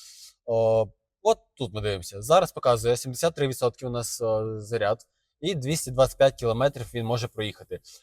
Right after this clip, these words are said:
Звичайно, це адаптивно. Воно показує відносно того, як до цього на автомобілі їздили. З розрахунку того ж зараз показує, тобто триста вісім кілометрів буде сто відсотків.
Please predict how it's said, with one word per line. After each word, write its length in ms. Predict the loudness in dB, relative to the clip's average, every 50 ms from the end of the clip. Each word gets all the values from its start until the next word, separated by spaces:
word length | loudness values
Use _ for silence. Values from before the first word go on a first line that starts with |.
| _ -12
Звичайно, 640 | -8 -4 2 4 4 4 4 2 2 0 0 0 -2 _ _ _ _ _ _ _ _ _ _ _ _
це 760 | -8 -2 2 4 4 6 6 6 6 4 4 4 2 2 0 -4 _ _ _ _ _
адаптивно. 520 | -2 0 0 -2 -4 -6 -6 -6 -4 -4
Воно 180 | -2 -2 -2 -2
показує 500 | -2 0 2 2 2 2 0 -2 -2 -2
відносно 320 | -2 -2 -2 -4 -4 -4
того, 260 | -2 -2 0 0 0 0
як 180 | -2 -2 -2
до 80 | -4 -8
цього 280 | -8 -8 -8 -8 -8
на 80 | -12 -14
автомобілі 400 | -18 _ -18 -16 -16 -16 -14 -16
їздили. 300 | -18 -18 -18 -20 -20 -20 -20 _ _ _ _ _ _ _ _ _ _ _ _ _ _ _ -4
З 60 | 0
розрахунку 580 | 2 4 4 4 4 2 2 0 0 0 2 6
того 180 | 8 8 10
ж 60 | 10
зараз 260 | 8 6 6 6 4 0
показує, 420 | 0 4 6 6 6 6 4 0
тобто 220 | 0 -2 -4 -6
триста 280 | -6 -4 -4 -2 -2 -2
вісім 220 | -2 -2 -4 -6
кілометрів 460 | -4 -2 -2 -2 -2 -2 -4 -6 -6 -4
буде 200 | -4 -4 -4 -4
сто 180 | -4 -4 -4
відсотків. 480 | -4 -4 -8 -10 -14 -14 -16 _ _